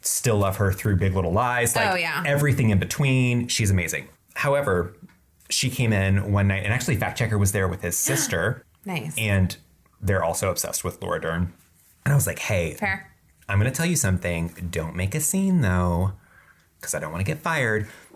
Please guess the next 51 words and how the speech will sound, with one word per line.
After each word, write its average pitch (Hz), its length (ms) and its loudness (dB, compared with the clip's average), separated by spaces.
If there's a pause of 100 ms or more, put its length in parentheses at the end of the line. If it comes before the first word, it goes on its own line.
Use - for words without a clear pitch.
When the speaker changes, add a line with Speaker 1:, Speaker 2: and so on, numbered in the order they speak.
Speaker 1:
But 92 320 0
Laura 92 200 -2
Dern's 120 400 0
sitting 95 380 2
in 92 280 2
this 87 260 -2
private 87 260 -6
dining 98 260 0
room 92 180 2
area 90 360 -2
back 82 220 -6
here. 85 100 -4
It 87 60 -2
wasn't 85 260 -4
actually - 300 -6
private. - 220 -6
It - 40 -6
was, - 100 -4
like, - 100 -4
Speaker 2:
Mm-hmm. 208 60 -2
Speaker 1:
semi-private. 98 520 -4 (240)
And 104 180 2
there's 90 220 0
a 87 80 -2
back 85 340 -6
door. 85 300 -2
So 92 180 0
just, 87 220 -2
like, 104 160 -2 (100)
when 95 160 2
you 87 60 -2
go 92 180 0
to 90 80 -2
get 87 180 -4
in 90 140 -2
your 85 160 -2
Lyft 90 580 -6 (240)
or 95 80 -6
your 87 200 -4
Uber 101 260 -2
or 117 60 0
whatever, 139 420 0
like, 92 280 -4 (340)
go 90 180 -2
through 92 240 0
that 80 240 -4
door - 160 -6
and - 140 -6
you'll 80 100 -8
see - 180 -6
her. 95 220 -6